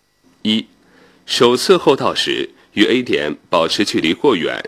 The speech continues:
且打方向过晚，以致造成车身无法进入 A、B 两点的延长线内。二、选点过后，造成车尾进入距离过短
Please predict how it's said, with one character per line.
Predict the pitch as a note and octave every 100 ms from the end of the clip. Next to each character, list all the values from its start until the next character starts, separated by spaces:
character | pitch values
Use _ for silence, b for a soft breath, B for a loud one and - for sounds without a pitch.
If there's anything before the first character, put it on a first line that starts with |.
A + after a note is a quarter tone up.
| -
且 | - D#2 E2+
打 | D2 B1+
方 | A#2+ A#2+
向 | B2+ E2
过 | D#2+ F#2
晚， | C2 A#1+ - B B B B B
以 | G#2
致 | G#2+ C3
造 | B2 G2
成 | F#2 F#2
车 | G#2 A#2+
身 | - A#2 A#2 -
无 | G#2
法 | C#3 - C#2
进 | - F#2
入 | E2+ D2 -
A、 | B2+ C3+
B | C#3 -
两 | C#2 D2+ A#2
点 | - -
的 | C2+
延 | D2+ -
长 | - D#2+
线 | - C2+
内。 | C2+ - _ _ _ _ _ _ _ _ _ _ _ _ _ _ _ _ _ _ _ _
二、 | - D2+ - _ b b b b b b b
选 | - D3 G3
点 | B2
过 | - A#2+
后， | - F2+ - - _
造 | D#3+ A#2
成 | G#2 G#2
车 | - E3+
尾 | D#3 D2+ A#1+
进 | - A#2
入 | F#2+ F#2
距 | -
离 | D#2+ E2+
过 | A#2
短 | F2+ D2 A#1+